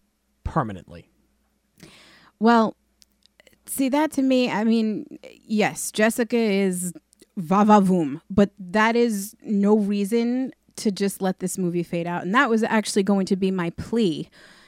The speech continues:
Speaker 2: is parents, please show your kids this movie. I'm not talking about young, young kids, because I feel like between Jessica Rabbit and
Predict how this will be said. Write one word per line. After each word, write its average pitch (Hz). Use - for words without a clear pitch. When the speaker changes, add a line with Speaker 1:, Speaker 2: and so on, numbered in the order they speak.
Speaker 2:
is 196
parents, 185
please 240
show 220
your 202
kids 185
this 185
movie. 165
I'm 202
not 247
talking 247
about 214
young, 190
young 185
kids, 190
because 170
I 185
feel 196
like 180
between 208
Jessica 214
Rabbit 196
and 175